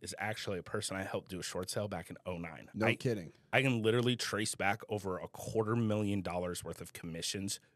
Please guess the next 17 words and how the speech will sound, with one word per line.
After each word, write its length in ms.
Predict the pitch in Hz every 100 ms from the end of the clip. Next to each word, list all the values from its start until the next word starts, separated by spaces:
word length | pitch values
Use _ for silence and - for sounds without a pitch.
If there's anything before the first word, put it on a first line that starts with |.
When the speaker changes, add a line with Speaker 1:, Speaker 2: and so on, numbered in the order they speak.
| _ 98
Speaker 1:
just 260 | 95 -
from 160 | - 90
that 180 | 85 78
one 160 | 82
client. 360 | - 80 76 - _ _ _ _ -
And 120 | 110
that 100 | 120
was 120 | 131
on, 100 | 123
like, 140 | 110 87
a 40 |
seventy 400 | - - 101 101
thousand 360 | - 98 92 98
dollar 220 | 85 80
short 280 | - 82 -
sale. 240 | 60 - _ _ - - -
Speaker 2:
Well, 160 | 127